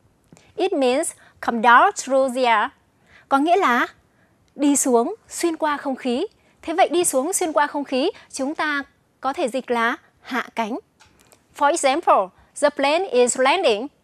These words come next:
Máy bay đang hạ cánh. Orbit. It means move around the planet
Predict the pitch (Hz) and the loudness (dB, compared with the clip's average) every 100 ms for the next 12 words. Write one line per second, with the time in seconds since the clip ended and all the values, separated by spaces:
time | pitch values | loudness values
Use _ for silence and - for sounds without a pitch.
0 | _ _ _ 240 277 320 302 294 _ 226 | _ _ _ -8 -6 -6 -6 -10 _ -6
1 | 233 233 220 262 - 233 349 _ _ _ | -6 -6 -10 -10 -8 -8 -8 _ _ _
2 | _ _ _ _ _ _ _ - _ _ | _ _ _ _ _ _ _ -20 _ _
3 | _ _ _ _ _ _ _ 247 330 320 | _ _ _ _ _ _ _ 0 2 0
4 | 233 - - - _ _ _ _ _ _ | -4 -6 -12 -14 _ _ _ _ _ _
5 | _ _ _ 311 349 269 240 302 - - | _ _ _ -4 0 0 0 -2 -8 -16
6 | - - _ 254 277 277 269 247 254 262 | -20 -20 _ 4 6 6 4 6 8 8
7 | 349 320 - 311 359 226 | 8 2 2 2 2 0